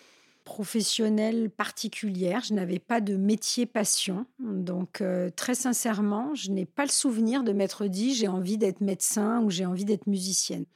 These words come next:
Quand j'ai, euh, fait mes études supérieures, après le bac, je me suis rendu compte que ce que j'avais envie, c'était, euh, de façon assez simple finalement,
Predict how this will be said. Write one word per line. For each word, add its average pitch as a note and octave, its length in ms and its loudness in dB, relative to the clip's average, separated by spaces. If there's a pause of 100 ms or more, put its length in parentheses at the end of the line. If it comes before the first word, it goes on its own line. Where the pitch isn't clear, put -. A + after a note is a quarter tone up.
(800)
Quand A3 280 2
j'ai, G3 460 2
euh, F#3 720 0
fait - 380 0
mes A#3+ 220 6
études A3+ 260 -2
supérieures, A3+ 560 0
après B3 280 0
le A3+ 120 6
bac, G#3 560 0 (840)
je - 180 0
me G#3+ 100 6
suis - 160 2
rendu A3 260 4
compte D4+ 280 4
que A3 400 4
ce - 340 0
que B3+ 220 2
j'avais A3 340 4
envie, A3 460 2
c'était, A#3 560 2
euh, F#3 800 0
de G3 360 -6
façon G#3+ 360 2
assez G#3 320 2
simple C4+ 420 2
finalement, G#3 640 0